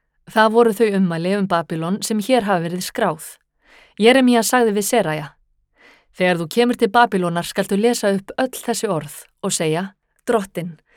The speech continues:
þú hefur sjálfur hótað þessum stað eyðingu, svo að enginn geti búið þar framar, hvorki menn né skepnur.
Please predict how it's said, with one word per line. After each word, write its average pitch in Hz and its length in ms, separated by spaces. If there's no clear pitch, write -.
þú 220 160
hefur 185 220
sjálfur 247 460
hótað 262 340
þessum 214 240
stað 226 360
eyðingu, 170 520
svo - 160
að 165 140
enginn 240 420
geti 202 240
búið 233 360
þar 202 120
framar, 185 440
hvorki 254 460
menn 180 420
né 196 160
skepnur. 190 600